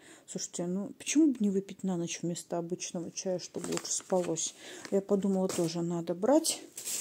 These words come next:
Так, я зарекалась от того, чтобы на сезон брать кроссовки Фаберлик. Зачем-то взяла чёрные, хотя у меня ещё с прошлого сезона не сло-, не сношены бежевые.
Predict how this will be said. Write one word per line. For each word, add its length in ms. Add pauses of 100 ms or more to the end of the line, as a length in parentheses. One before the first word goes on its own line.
(800)
Так, 240 (1500)
я 360
зарекалась 1080 (140)
от 240
того, 220
чтобы 400
на 100
сезон 400 (140)
брать 260
кроссовки 680 (500)
Фаберлик. 580 (640)
Зачем-то 480
взяла 300
чёрные, 500
хотя 220
у 40
меня 40
ещё 140
с 40
прошлого 400
сезона 460
не 140
сло-, 440
не 160
сношены 640
бежевые. 640